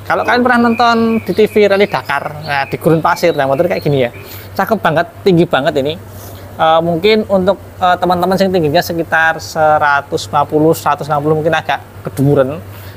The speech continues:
Dan dia punya sejenis fairing, tapi bukan fairing. Tapi gede banget dan dia untuk model speedo dan lain-lain sama dengan C B seratus lima puluh R. Nah, kalau jenengan lihat C B seratus lima puluh R sing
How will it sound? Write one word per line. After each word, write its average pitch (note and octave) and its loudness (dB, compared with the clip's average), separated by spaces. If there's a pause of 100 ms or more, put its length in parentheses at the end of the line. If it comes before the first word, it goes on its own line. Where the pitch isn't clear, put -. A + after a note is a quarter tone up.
Dan C#3+ 0
dia E3 4
punya D#3+ 0 (240)
sejenis D#3 0
fairing, C#3 0
tapi D3+ 0
bukan C#3+ -4
fairing. C3 -2 (640)
Tapi F3+ 2
gede D#3 2
banget F3+ 2 (320)
dan F3+ 2
dia F#3+ 4
untuk F#3 0
model F3 2
speedo E3+ 0
dan D3+ 2
lain-lain F3 2
sama D#3 0
dengan D#3 0
C D3+ 0
B D3+ 4
seratus - -4
lima C#3 -8
puluh - -4
R. C3 -2 (840)
Nah, D#3 2
kalau F3 0
jenengan G3+ 2 (480)
lihat G#3+ 4
C G#3 2
B F#3+ 0
seratus E3 -2
lima F#3+ 2
puluh F#3+ 2
R F#3+ 2
sing G3 0